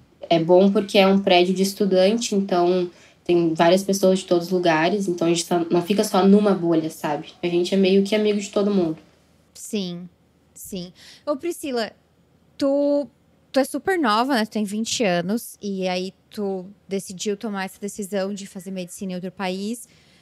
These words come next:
Speaker 2: junto com o teu namorado.
Speaker 1: Uhum.
Speaker 2: Tu não teve medo de, sei lá, de dar tudo errado?
Speaker 1: Sim. Tive. Tive, mas não foi o suficiente pra me impedir, sabe?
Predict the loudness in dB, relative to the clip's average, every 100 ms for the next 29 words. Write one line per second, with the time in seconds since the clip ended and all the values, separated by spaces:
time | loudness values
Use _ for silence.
0 | _ _ -12 -6 -4 -4 -6 -6 -4 -4
1 | -2 -2 0 0 -2 -4 -16 -18 -18 _
2 | _ _ _ -2 -2 -6 -6 -8 -4 -4
3 | -2 -4 -4 -4 -2 0 0 -2 -2 -6
4 | -6 -12 _ _ _ _ _ -18 -8 -4
5 | -4 -8 _ _ _ _ _ _ _ _
6 | _ _ _ _ -6 -2 -2 -4 -10 _
7 | -16 -6 -6 -4 -6 -2 -2 -2 -8 -12
8 | _ _ _ _ _ _ _ -6 -4 -4
9 | -8 -16 _ _ _ -20 -20 _ _ _
10 | -20 _ _ _ _ _ -2 -2 -4 -16
11 | _ _ _ -20 _ _ _ _ _ _
12 | 4 4 6 2 4 6 4 4 2 2
13 | 2 2 2 2 2 0 -4 2 4 6
14 | 2 2 0 2 0 -2 -4 -4 -6